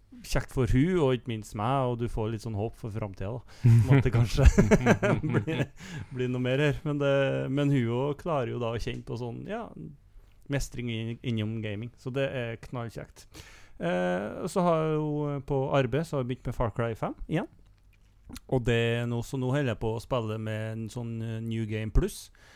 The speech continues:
Eh, <clears throat> jeg synes fortsatt ikke det er så vanskelig.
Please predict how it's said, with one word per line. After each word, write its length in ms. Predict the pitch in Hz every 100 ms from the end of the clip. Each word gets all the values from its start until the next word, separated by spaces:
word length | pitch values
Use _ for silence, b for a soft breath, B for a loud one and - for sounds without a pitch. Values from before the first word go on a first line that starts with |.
| B B
Eh, 440 | - 127 127 127 131 - - -
<clears throat> 0 |
jeg 440 | - - - - -
synes 380 | - 139 - -
fortsatt 320 | 107 104 123
ikke 160 | 113
det 100 | 104
er 60 | 104
så 100 | 110
vanskelig. 300 | 107 - 170